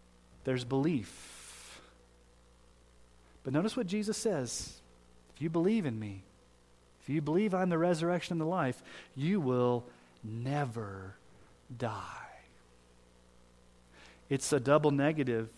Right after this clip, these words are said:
in the Greek language. You will never, no, not ever, die. You'll never die. Now, you'll experience death,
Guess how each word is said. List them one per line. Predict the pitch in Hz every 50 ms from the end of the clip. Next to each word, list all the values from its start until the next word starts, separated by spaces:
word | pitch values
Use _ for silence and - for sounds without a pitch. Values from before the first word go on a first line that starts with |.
| - - -
in | 147 131 135 135 135 135
the | 135
Greek | 123 135 147 143 143 156
language. | 160 175 202 196 143 101 92 - - - - - - - - - - - - - - - - - - - - - - - - - - - - - - - - - -
You | - 147 151 151 147
will | 151 147 143
never, | 147 143 139 135 135 131 139 143 147 160 156 - - - - - - -
no, | 127 123 120 120 123 127
not | 131 135 147 156 131
ever, | 113 107 107 104 117 120 131 135 135 - - - - - - - _ _ _ - - -
die. | - 175 175 165 123 101 - - - - - - - - - - _ _ _ _
You'll | 131 127 120
never | 120 123 127 127 131 131
die. | 127 131 117 101 - - - - - - - - - - - - - _ _ - - - - - _ - - _ _ - - - - - - - - - - -
Now, | 160 147
you'll | 139 143 175 208
experience | 254 - - - - 226 220 196 180 143 - -
death, | - 170 202 196 147 135 143 - - - -